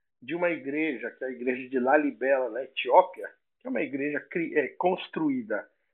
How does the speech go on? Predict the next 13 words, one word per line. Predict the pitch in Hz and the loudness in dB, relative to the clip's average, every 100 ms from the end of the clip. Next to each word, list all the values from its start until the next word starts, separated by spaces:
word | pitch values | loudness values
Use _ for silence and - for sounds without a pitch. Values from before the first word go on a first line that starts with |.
| _ _ - | _ _ 0
é, | 120 117 110 104 101 85 - | 2 4 4 2 2 0 -4
é, | 107 78 - - - | -6 -6 -8 -20 -6
eles | 139 151 - - | -4 -2 -6 6
cavaram | 180 160 - 131 202 208 165 | 10 10 8 10 12 12 10
uma | 151 139 | 2 0
rocha | 123 - 127 175 - 139 | -4 -2 -2 0 -4 -8
maciça | 127 123 - 165 196 - - | -6 -10 -14 -18 -18 -18 -16
lá | 117 131 | -8 -6
num | 143 | -6
monte, | 123 131 160 165 - 120 | -4 0 0 -2 -12 -10
lá | 127 | -8
na | 127 | -8
Etiópia. | 131 190 190 - | -10 -2 -2 -2